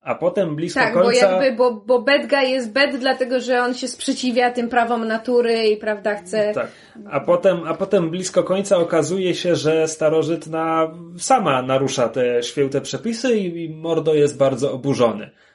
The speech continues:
Speaker 1: A potem w finale Strange narusza je jeszcze trochę i Mordo jest tym tak oburzony, że staje się zły.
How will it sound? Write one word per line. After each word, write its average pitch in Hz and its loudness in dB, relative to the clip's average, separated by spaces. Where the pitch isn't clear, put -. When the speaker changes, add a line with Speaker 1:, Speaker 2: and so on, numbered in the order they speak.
Speaker 1:
A 117 -6
potem 151 0
w - -6
finale 151 2
Strange 151 -2
narusza 151 0
je 143 2
jeszcze 208 -2
trochę 202 2
i 165 0
Mordo 160 2
jest 147 2
tym 143 -4
tak 196 2
oburzony, 165 0
że 151 -4
staje 143 0
się 139 -2
zły. 113 -6